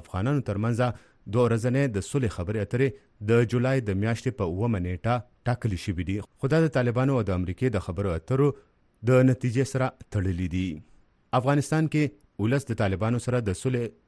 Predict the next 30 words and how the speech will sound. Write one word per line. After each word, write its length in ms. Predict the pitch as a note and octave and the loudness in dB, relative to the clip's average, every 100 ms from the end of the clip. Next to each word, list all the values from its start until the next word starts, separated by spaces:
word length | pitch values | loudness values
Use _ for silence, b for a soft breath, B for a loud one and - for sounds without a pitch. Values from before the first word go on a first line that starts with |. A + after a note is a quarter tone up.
| _ - | _ -6
د 220 | G#2 A#2 | 0 2
خبرو 340 | A2+ C3 C#3+ C#3 | 2 2 0 0
په 180 | G#2 | -2
احتیاط 380 | E2+ G#2 G#2+ - | -2 -2 -2 -2
سره 140 | A2+ A2+ | -6 -4
هرکلی 440 | F#2 E2 F#2+ F#2 | -4 -4 -2 -2
کوي 280 | F2 G2+ C3 D#3 | -2 -2 -2 -2
او 140 | A#2+ | 0
وای 260 | F2 G2 A#2+ B B B | 0 0 -2 B B B
د 140 | A2 | -2
سولې 480 | G#2+ - C#3+ C#3 C3 | 0 0 4 4 2
د 160 | A2 G2 | -2 -2
خبرو 280 | F#2+ B2 B2 | 0 0 0
باوجود 520 | A#2 A2+ G#2+ C3 B2 | 2 2 0 -2 -2
هره 280 | F#2 C3+ G#2 | -2 0 0
ورځ 320 | G2 B2+ - b b - | 2 0 -2 b b -4
د 160 | A2 | -2
افغانانو 540 | A2+ F#2 G#2+ A#2 C3 A#2 | 0 0 0 2 2 2
مرګ 300 | F#2 G#2 - | 0 -2 -2
ژوبله 260 | B2 C3 - | 0 0 -2
رامخې 500 | B2 B2+ A#2+ F#2 F2 | 0 0 0 -4 -4
کیږي. 360 | G2+ D#2+ F2+ F#2+ - _ _ _ _ _ _ | -2 -2 -2 -2 -6 _ _ _ _ _ _
د 200 | A2+ C3 C3 | 2 4 4
افغانستان 500 | C3+ D3 C#3+ D#3+ D3 | 2 2 0 -2 -2
د 80 | - | 0
قومي 240 | B2+ C3+ | 0 2
امنیت 360 | B2 B2 B2+ G#2+ | 2 0 -2 -2
سلاکار 380 | F#2 - A2 G2 | -2 -2 -2 -2
حمدالله 400 | F#2 F2 F#2+ B2 | -4 -4 -2 0
محب 340 | B2 A#2 C3 | 2 2 0